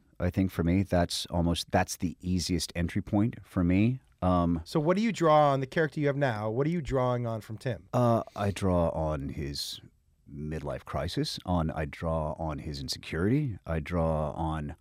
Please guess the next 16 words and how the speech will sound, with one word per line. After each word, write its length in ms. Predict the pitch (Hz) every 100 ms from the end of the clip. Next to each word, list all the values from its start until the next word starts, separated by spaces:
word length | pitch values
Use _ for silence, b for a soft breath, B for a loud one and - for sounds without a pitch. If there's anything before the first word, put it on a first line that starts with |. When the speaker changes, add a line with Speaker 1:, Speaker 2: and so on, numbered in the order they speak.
| b b b b b
Speaker 1:
um, 420 | 92 90 85 80 - _ -
you 80 |
know, 240 | 104 82 98
the, 220 | 98 95 90
<laughs> 80 | -
the 120 | 101
fears 400 | 95 - 98 90
of 140 | 87 69
dying 300 | 80 78 76
alone. 540 | 71 69 73 107 143 - _ _ _ -
Uh, 460 | 92 90 87 85 80 b b b b b b _
it, 180 | 104 -
you 120 | 113
know, 60 | 104
he 180 | - 117
really, 460 | 107 139 120 92